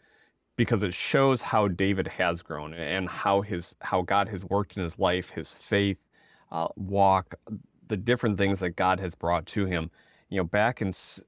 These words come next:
Second Samuel eleven, when David sinned with Bathsheba and,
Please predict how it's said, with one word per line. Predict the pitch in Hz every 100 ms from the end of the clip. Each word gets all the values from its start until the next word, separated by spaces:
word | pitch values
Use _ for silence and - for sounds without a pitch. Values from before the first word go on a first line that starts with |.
| _
Second | - 120 101 95
Samuel | 107 104 95 90 71
eleven, | 92 87 98 101 85 85 _ _ _
when | - 98 92 87
David | 101 107 95
sinned | - 110 101
with | 85
Bathsheba | 85 82 - 117 113 95 82 71
and, | 92 87 85 85